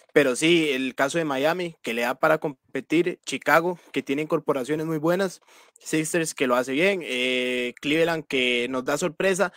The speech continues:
pero para mí sí hay sorpresa, eh, en esta tabla es ver a los Nets tan bajo y ver a Nueva York en la posición en la que está, con el equipo que tiene,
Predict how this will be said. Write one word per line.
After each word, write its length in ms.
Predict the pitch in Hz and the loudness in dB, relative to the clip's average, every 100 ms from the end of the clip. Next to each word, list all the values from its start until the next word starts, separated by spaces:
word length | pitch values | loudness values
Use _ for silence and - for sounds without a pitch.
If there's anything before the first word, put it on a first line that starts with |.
| - - _ | -14 -20 _
pero 180 | 202 185 | 4 6
para 220 | 170 170 | 2 4
mí 180 | 202 220 | 4 6
sí 120 | 226 | 6
hay 120 | 214 | 8
sorpresa, 640 | 220 190 190 208 175 120 - | 6 2 6 4 6 -2 -4
eh, 340 | - 131 135 139 | -4 0 0 0
en 100 | 147 | 0
esta 240 | 175 196 | 2 2
tabla 420 | - 185 208 180 | 4 6 6 4
es 320 | 175 160 - - _ _ | 4 4 2 -10 _ _
ver 140 | 165 185 | 4 6
a 80 | |
los 140 | 190 165 | 6 6
Nets 400 | 165 190 - - | 4 2 2 2
tan 220 | 147 147 | 2 6
bajo 360 | 175 226 247 - _ _ _ | 6 6 4 -4 _ _ _
y 140 | 160 | 6
ver 260 | 151 196 - _ | 8 6 4 _
a 100 | 160 | 0
Nueva 240 | 160 147 | 2 2
York 260 | 135 151 185 | 4 2 2
en 60 | 208 | 2
la 140 | 170 | 2
posición 400 | 143 117 107 156 | 0 -4 -2 0
en 60 | 185 | 0
la 80 | 185 | -2
que 100 | 190 | -4
está, 240 | - 165 | -2 -4
con 240 | - 165 | 0 -2
el 100 | 156 | 0
equipo 320 | 143 - 180 196 | 0 -2 -2 -2
que 120 | 156 | -2
tiene, 420 | 170 196 214 214 | 2 2 2 -6